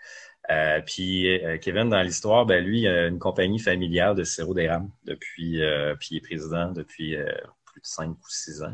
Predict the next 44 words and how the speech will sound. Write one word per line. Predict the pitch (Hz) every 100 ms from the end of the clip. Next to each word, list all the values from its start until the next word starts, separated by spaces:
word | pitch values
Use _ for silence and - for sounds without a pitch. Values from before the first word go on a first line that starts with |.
| 107
là. | 113 - - - - - 73
Euh, |
puis | -
il | 80
est |
vendu | 80 78 95
dans | 85 78
vingt | 92
pays. | 90 85 95 131
Fait | 78
que, | -
tu | -
sais, | 104
il |
est |
déjà | 90 95 123
bien | 98 117 120
installé. | 87 - 78 92
Fait | 120 87
qu'on | 85
s'est | 85 92
dit, | 120
je | - -
pense | 143 160
qu'on | - 85 87
a, | 95 98 -
on | -
aurait | 95 143
tous | 175 -
les | 180 104
ingrédients | 104 98 92 101 90 87 123 143
pour | 90
être | 82 87
en | 87
mesure | 85 87 120
de | 98
faire | - 107
de | 104
quoi | -
de | 110
différent | 101 - 78 92 104
au |
Québec, | - 78 90 - -
puis | 80 73